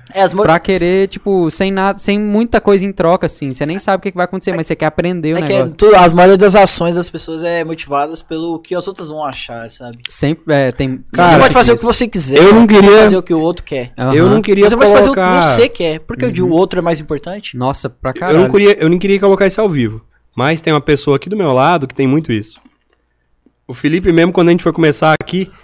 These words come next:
Speaker 3: ele falou, "Cara, mas cê sabe como é que é Rio Verde? Rio Verde, o pessoal fala assim," ô, troca a câmera aí. Ele não fala isso, não. É, Rio Verde, o povo fala assim, é, "Nossa, olha os caras passando vergonha.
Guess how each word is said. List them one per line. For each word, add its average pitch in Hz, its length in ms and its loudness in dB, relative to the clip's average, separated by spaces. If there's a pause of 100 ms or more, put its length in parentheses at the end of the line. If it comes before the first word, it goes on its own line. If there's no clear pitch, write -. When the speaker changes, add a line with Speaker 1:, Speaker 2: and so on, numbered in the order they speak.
(280)
Speaker 3:
ele 135 120 -2
falou, 151 240 0
"Cara, 160 420 -4
mas 135 400 -6 (400)
cê - 160 -12
sabe 170 260 -4
como 175 120 0
é 175 40 -2
que - 80 -4
é - 20 -2
Rio 185 120 0
Verde? 143 460 -2
Rio 139 160 -6
Verde, 156 880 0
o 139 60 -2
pessoal 165 420 -4
fala 165 240 -4
assim," 160 420 -6
ô, 165 160 -4
troca 156 240 -10
a 160 40 -14
câmera 131 280 -18
aí. 160 60 -20 (720)
Ele 117 100 -16
não 120 60 -14
fala 127 180 -6
isso, 143 100 -8
não. 117 200 -8
É, 120 120 -4
Rio 131 120 0
Verde, 156 340 0
o 175 60 -6
povo 170 240 -4
fala 170 260 -4
assim, 143 400 -10 (1300)
é, 143 300 -8
"Nossa, 185 360 0
olha 208 60 4
os - 60 -4
caras 220 220 0
passando 214 320 0
vergonha. 165 800 4